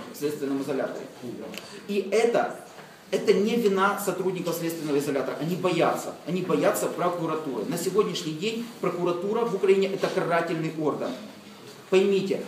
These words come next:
не Беркута. Прокуратура это карательный орган. Прокуратуру боятся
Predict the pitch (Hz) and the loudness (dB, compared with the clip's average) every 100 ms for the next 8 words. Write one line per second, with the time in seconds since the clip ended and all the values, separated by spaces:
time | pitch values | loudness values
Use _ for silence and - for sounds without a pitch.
0 | - 170 196 226 - 185 170 175 151 127 | -6 0 2 2 6 6 6 -2 -4 -4
1 | 101 - - - - - - - - - | -4 -6 -16 -20 -20 -20 -18 -18 -20 -6
2 | 175 185 196 190 180 190 190 - 156 147 | 0 0 8 8 8 4 4 2 -2 -2
3 | 156 147 139 120 113 110 202 202 202 202 | 0 2 2 2 0 -2 0 2 2 4
4 | 180 135 139 120 - 98 | 2 2 2 2 0 -6